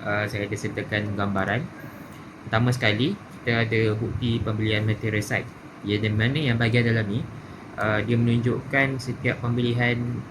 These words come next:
uh, material lah untuk pembinaan ni. Yang kat sini, kita ada, uh, pembelian untuk bahagian slab lah, slab dengan roof. So, yang kedua adalah gambaran dari itu, uh, berkaitan dengan jenis dan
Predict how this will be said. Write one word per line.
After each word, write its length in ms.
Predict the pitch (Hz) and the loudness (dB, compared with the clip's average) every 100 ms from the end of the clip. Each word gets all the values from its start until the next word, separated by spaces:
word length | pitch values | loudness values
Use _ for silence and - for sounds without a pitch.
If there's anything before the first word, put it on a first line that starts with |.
| - | -2
uh, 400 | 113 113 113 113 | 2 2 2 2
material 480 | 113 117 131 120 139 | 0 0 2 2 2
lah 100 | 120 | 0
untuk 400 | 104 110 123 117 | -2 0 0 0
pembinaan 560 | - 110 113 113 113 117 | 0 -2 0 0 0 0
ni. 160 | 113 101 - - | -2 -4 -10 -8
Yang 140 | 101 98 | -6 -4
kat 100 | - | -4
sini, 560 | 107 117 143 143 143 135 | -2 0 0 0 0 -2
kita 320 | 113 - 123 | -6 0 2
ada, 220 | 117 117 113 113 113 113 - - - - - | 4 2 2 0 -2 -4 -10 -16 -16 -16 -8
uh, 280 | - 110 107 | 0 2 2
pembelian 480 | 107 113 113 127 127 | 0 0 2 2 2
untuk 160 | 117 120 | 0 0
bahagian 400 | 107 107 110 113 | 0 2 2 0
slab 240 | 113 107 | -2 0
lah, 160 | 131 107 - | 0 -2 -8
slab 240 | - 120 104 | -8 -4 -2
dengan 240 | 107 110 | 0 0
roof. 220 | 110 95 - - - - - - - - - - | 0 -2 -6 -14 -14 -14 -16 -16 -16 -16 -16 -14
So, 180 | 113 127 123 120 120 110 - | -4 2 4 4 2 -2 -4
yang 160 | 107 110 113 | 0 0 0
kedua 400 | 107 107 107 160 - - - - | -2 2 0 0 -8 -16 -14 -10
adalah 640 | 101 107 107 107 107 107 110 - 113 | -4 -2 2 2 2 0 -6 -6 -4
gambaran 560 | 107 110 113 110 110 | 2 4 4 2 -2
dari 160 | 110 107 | -2 -4
itu, 400 | - 113 110 110 104 | -4 -2 0 0 -2
uh, 80 | 113 | -2
berkaitan 480 | 107 113 117 113 117 | 2 2 2 2 2
dengan 320 | 113 110 107 | 2 2 0
jenis 400 | 107 110 123 143 | 0 2 2 2
dan 160 | 113 | 0